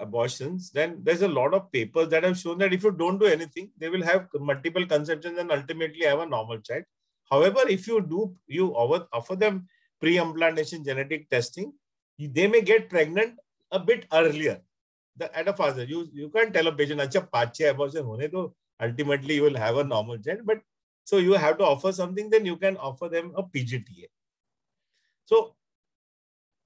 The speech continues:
what is the role of pre-implantation genetic testing in couples with a chromosomal defect? So genetic counsel is essential. Embryos with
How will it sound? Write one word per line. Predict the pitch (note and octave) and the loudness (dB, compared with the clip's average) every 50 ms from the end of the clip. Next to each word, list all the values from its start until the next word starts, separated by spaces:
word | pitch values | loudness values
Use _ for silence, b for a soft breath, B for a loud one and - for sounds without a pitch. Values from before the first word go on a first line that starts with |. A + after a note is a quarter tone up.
| _ _ _ _ _ _ _ _ _ _ _ | _ _ _ _ _ _ _ _ _ _ _
what | C3+ D#3 F3+ F#3+ F#3+ | -2 0 2 4 4
is | A#3 A3 | 6 6
the | A#3 A3 | 6 6
role | F3+ F#3 F#3 F#3 F#3+ | 6 6 6 6 6
of | F#3+ - - - | 4 2 0 -2
pre-implantation | E3 E3+ E3 E3 E3 E3 E3+ E3 E3+ E3 C#3 F3+ F3 D#3 | 0 2 2 2 0 0 -2 -2 -2 -4 -6 -8 -4 -2
genetic | C#3+ C#3+ D3 D3 D3 D3+ D3 C#3 - | 0 2 2 0 0 -2 -6 -4 -2
testing | C#3+ C3+ B2+ - - D3 D3 D3 | -2 -2 -2 -4 -6 -4 -2 -2
in | D3 D3 | -4 -2
couples | C3 C#3 B2+ A#2 C#3 C#3 C3 C3 | -2 -4 -2 0 0 -2 -2 -2
with | C#3+ C#3 C#3+ | -2 0 0
a | D3+ | 0
chromosomal | D3 - D3 B2+ A#2 B2 C3 B2 B2+ B2+ B2 C3 B2+ B2 | 0 0 0 0 0 0 -2 -4 -4 -4 -2 -2 -2 -2
defect? | A2+ A2+ G#2+ - A#2 A2 A2 G#2 - _ | -2 -4 -4 -2 -2 -4 -4 -4 -8 _
So | _ - F3+ F#3 | _ -4 -4 -2
genetic | F3 C3 C3 B2 C3+ D3 D3 E3+ E3 - | 0 0 0 0 0 0 0 -2 -4 -2
counsel | - D3+ C#3+ C#3 B2+ D3+ D3+ | 0 0 0 0 0 -2 -4
is | D#3 D3 | -4 -4
essential. | C#3+ A2 - - B2 A#2 A#2 - - F3+ - - - - | -4 -4 -4 -2 -2 -2 -4 -4 -6 -8 -10 -10 -8 -6
Embryos | A#2+ A#2 A#2+ B2 C#3+ C#3+ C#3 | -4 -2 0 2 2 2 2
with | D3+ D#3+ D#3 | 2 -2 -4